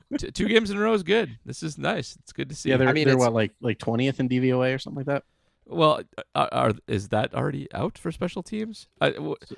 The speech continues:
Speaker 1: well, I'm s-, so after week one, I know they were twenty-first, and I felt like they didn't move.
Speaker 2: All right. Well, I feel like they're better than that, but, uh, yeah, they're, they're fine. And twentieth is fine. I'll take that all day.
Speaker 1: Hey, man, I'll take twentieth over
Speaker 2: Yeah.
Speaker 1: thirty-second.
Speaker 2: Absolutely.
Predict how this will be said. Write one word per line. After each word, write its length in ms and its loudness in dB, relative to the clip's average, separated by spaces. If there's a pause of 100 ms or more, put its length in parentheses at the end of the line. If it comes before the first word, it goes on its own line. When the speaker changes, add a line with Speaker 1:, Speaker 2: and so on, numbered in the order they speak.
Speaker 1:
well, 140 -4
I'm 140 2
s-, 240 -4
so 100 0
after 180 0
week 220 2
one, 160 2
I 60 0
know 140 -2
they 100 0
were 80 -2
twenty-first, 600 -8
and 100 -8
I 80 -8 (240)
felt 240 -4
like 100 -10
they 80 -4
didn't 220 -6
move. 280 -10 (200)
Speaker 2:
All 120 0
right. 220 -4 (200)
Well, 240 -2 (340)
I 100 0
feel 100 4
like 80 2
they're 100 4
better 280 4
than 160 -4
that, 240 -4 (180)
but, 260 -2
uh, 220 0
yeah, 160 -2
they're, 220 0
they're 180 0
fine. 340 -6
And 140 -6
twentieth 340 2
is 120 -4
fine. 180 -4
I'll 80 -6
take 220 -6
that 100 -4
all 140 -6
day. 100 -12
Speaker 1:
Hey, 80 -2
man, 220 0
I'll 60 -2
take 180 0
twentieth 400 4
over 240 2 (160)
Speaker 2:
Yeah. 140 2
Speaker 1:
thirty-second. 760 -4 (440)
Speaker 2:
Absolutely. 640 -4